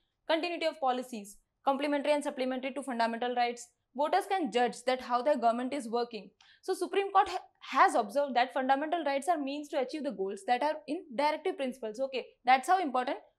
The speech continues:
directive principles are. Now let's solve some of the previous year questions that U P S C has asked. Okay, so this was under the Indian Constitution, concentration of wealth violates. It was asked in two thousand twenty-one. Now we know concentration of wealth here. L D C goes to P H C. So C हो गया concentration, it is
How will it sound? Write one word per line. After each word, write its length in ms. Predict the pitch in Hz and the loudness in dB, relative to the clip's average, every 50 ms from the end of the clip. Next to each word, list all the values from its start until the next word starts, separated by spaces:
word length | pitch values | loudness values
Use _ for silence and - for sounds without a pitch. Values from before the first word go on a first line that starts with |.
| _ _ _ _ _ - | _ _ _ _ _ 2
directive 360 | 285 294 294 294 311 370 285 | 2 2 2 2 -2 -4 -4
principles 380 | 285 277 269 247 - 320 349 330 - - | -6 -8 -8 -6 -6 -6 -6 -4 -2 0
are. 240 | 262 254 226 - - - | 0 0 -2 -4 -4 0
Now 200 | 294 311 339 349 | 2 4 4 4
let's 200 | 403 403 403 - | 2 0 -2 0
solve 220 | 370 359 392 370 | 2 2 2 0
some 140 | - 349 320 | -2 -2 0
of 140 | 339 330 320 | 0 0 0
the 80 | 359 359 | -2 -4
previous 460 | - - 294 277 254 269 277 285 294 | -4 -4 -4 -2 0 0 0 0 0
year 120 | 277 269 | 0 -2
questions 460 | 269 - 226 214 220 269 277 302 262 226 | 0 -2 -4 -4 -2 -4 -4 -4 -2 0
that 240 | 262 254 269 262 - - | 0 0 0 -2 -4 -6
U 120 | 226 277 | -6 -4
P 160 | - - 254 | -2 -2 -2
S 80 | 254 254 | -2 -2
C 120 | 269 285 | -4 -6
has 180 | 285 294 302 - - - | -8 -8 -10 -10 -4 -2
asked. 340 | 208 208 196 202 202 - - _ _ _ _ _ - | 0 0 0 -2 -6 -12 -20 _ _ _ _ _ -4
Okay, 240 | 262 269 - 240 - | -2 -2 -2 -4 -4
so 240 | - - 294 214 208 | -2 -4 -4 -4 -2
this 200 | 233 330 349 339 | -2 -2 -2 0
was 240 | 349 330 330 392 - - - | 2 2 2 2 0 -2 -4
under 220 | 277 285 320 359 | -2 0 2 2
the 160 | 381 415 - | 2 0 0
Indian 260 | 302 302 277 330 392 359 | -2 -2 -4 -4 -4 -4
Constitution, 580 | - 285 262 - 240 269 247 226 - 254 254 302 - - | -4 -4 -4 -6 -6 -6 -6 -6 -6 -6 -6 -6 -6 -4
concentration 500 | 285 277 269 330 330 294 330 339 330 370 | -4 -4 -2 -2 -4 -4 -4 -4 -4 -4
of 160 | 349 302 226 | -6 -4 -2
wealth 200 | 247 254 247 262 254 | -2 -2 -2 -2 -2
violates. 380 | 247 226 214 220 214 214 - - _ _ - | -2 -2 -2 -4 -6 -8 -12 -20 _ _ -6
It 60 | 254 | -2
was 100 | 320 320 | 0 4
asked 220 | 302 269 254 247 302 | 6 6 6 4 2
in 100 | 370 359 | -2 -4
two 80 | - | -2
thousand 320 | - 285 262 254 302 320 285 | 0 0 0 2 0 0 0
twenty-one. 600 | 269 262 254 254 277 262 220 220 196 - - - _ | 0 0 0 0 -2 0 0 0 0 -2 -4 -4 _
Now 140 | 320 370 427 | 6 6 8
we 120 | 392 392 | 8 6
know 120 | 370 381 392 | 6 6 4
concentration 580 | 392 302 294 294 370 359 311 330 339 285 311 294 | 4 4 2 2 2 0 0 0 -2 -2 -2 -2
of 100 | 285 262 | 0 2
wealth 220 | 254 254 254 254 | 4 4 4 2
here. 220 | 262 262 220 214 214 | 2 2 2 2 2
L 160 | - 240 269 254 | 2 0 2 2
D 140 | 254 294 | 2 0
C 140 | 277 302 311 | 0 0 0
goes 240 | 247 240 269 269 262 | 0 0 0 0 -2
to 100 | - 233 | -4 -6
P 180 | - 262 247 233 | -4 -2 -2 -2
H 120 | 233 233 | -2 0
C. 240 | - 359 311 254 - - | -2 -2 -2 -2 -6 -8
So 60 | 254 | -8
C 240 | 247 - 285 277 285 | -6 -4 -2 -2 0
हो 120 | 285 269 | 0 0
गया 140 | 254 339 339 | 2 0 0
concentration, 540 | 311 269 262 - 277 247 269 277 269 339 320 | 0 -2 -4 -4 -4 -2 -2 -2 -2 -2 -2
it 140 | 277 226 | -2 0
is 180 | 285 370 - - | -2 -2 -4 -6